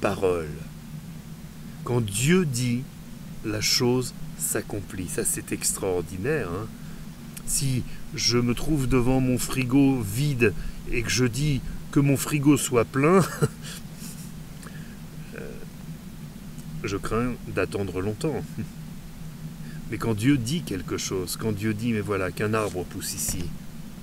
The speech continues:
qu'un animal soit créé, que la terre soit créée, que les étoiles soient créées, eh bien, À chacune de ces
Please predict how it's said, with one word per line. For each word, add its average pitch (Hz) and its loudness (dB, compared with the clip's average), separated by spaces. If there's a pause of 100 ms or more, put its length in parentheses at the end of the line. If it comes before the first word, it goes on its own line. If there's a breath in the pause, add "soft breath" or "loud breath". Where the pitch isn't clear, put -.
(240)
qu'un 113 2
animal 127 6
soit 110 2
créé, 107 0
que 110 2 (280 loud breath)
la 113 2
terre 135 2
soit 117 0
créée, 117 -2
que - -2
les 120 2
étoiles 147 0
soient 113 0
créées, 113 -2 (280 loud breath)
eh 113 -4
bien, 120 -2 (440 loud breath)
À 127 2
chacune 160 0
de 107 -2
ces - 0